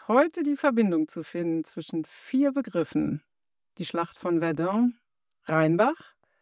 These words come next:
Les Adieux und Douarnenez. Bevor lange gerätselt wird,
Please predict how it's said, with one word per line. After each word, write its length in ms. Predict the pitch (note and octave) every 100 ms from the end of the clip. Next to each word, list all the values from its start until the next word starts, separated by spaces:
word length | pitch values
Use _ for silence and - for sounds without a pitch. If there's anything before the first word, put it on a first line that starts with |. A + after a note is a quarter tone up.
| _ _ _ -
Les 260 | E3+ E3
Adieux 540 | E3 D#3 D#3+ F#3 A3 A#3 _ _ _ _ _ _ _
und 240 | F3 F3 F3+
Douarnenez. 640 | E3+ E3 E3 D3+ D3+ D3+ _ _ _ _ _ _ _ _ _
Bevor 340 | - - A3 A3+
lange 300 | G#3+ G#3+ G#3
gerätselt 840 | F#3+ E3 D#3 E3 - - G#3+ G3+
wird, 380 | G#3+ C#4+ -